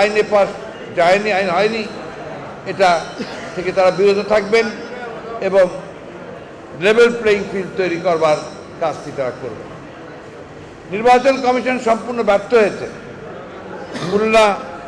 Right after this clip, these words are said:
সিটি কর্পোরেশন নির্বাচনে এই নির্বাচন কমিশন তাদের নিরপেক্ষতা বজায় রাখতে পারেনি।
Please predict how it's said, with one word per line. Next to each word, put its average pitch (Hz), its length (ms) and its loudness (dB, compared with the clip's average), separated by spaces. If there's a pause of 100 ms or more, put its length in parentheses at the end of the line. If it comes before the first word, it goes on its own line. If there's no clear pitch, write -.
(360)
সিটি 214 300 -4
কর্পোরেশন 208 480 2
নির্বাচনে 208 520 2 (2750)
এই 196 140 2
নির্বাচন 214 420 4 (100)
কমিশন 208 400 0 (840)
তাদের 196 300 2
নিরপেক্ষতা 208 680 4
বজায় 196 300 8
রাখতে 160 280 -2
পারেনি। 156 280 2